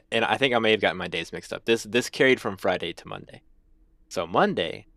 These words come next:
at practice, coach comes over to me and he's like, "Hey, like, take the sixth graders over to the side, and for thirty minutes, I want you to wear them out as hard as you can." He's like,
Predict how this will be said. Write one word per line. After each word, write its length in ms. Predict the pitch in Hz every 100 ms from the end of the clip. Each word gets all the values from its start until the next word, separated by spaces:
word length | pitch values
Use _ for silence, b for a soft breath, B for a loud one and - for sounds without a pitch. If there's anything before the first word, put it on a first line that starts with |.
| -
at 120 | 76
practice, 540 | - 113 - - - -
coach 280 | - 110 -
comes 200 | 117 110
over 140 | 107
to 60 | 98
me 80 | 90
and 80 |
he's 120 | 92 90
like, 160 | 87
"Hey, 280 | 107 95 80 - _ _ _ - - _
like, 140 | - -
take 220 | - 110
the 80 | -
sixth 240 | 120 120 -
graders 260 | 113 104
over 160 | 101 101
to 140 | -
the 100 | 95
side, 400 | - 98 110 117 - _ _ _ _ -
and 160 | 95
for 120 | 92 -
thirty 300 | 98 104 104
minutes, 480 | 104 110 - - - _ _ _
I 80 | 92
want 220 | 90 95
you 60 | 98
to 160 | 92 98
wear 280 | 85 90 101
them 160 | 101
out 400 | 80 82 - - - _ _ _ - -
as 240 | 85 -
hard 360 | - - 98 92
as 140 | 87
you 100 | 90
can." 340 | - - - - _ _ _ -
He's 140 | 98
like, 280 | 95 90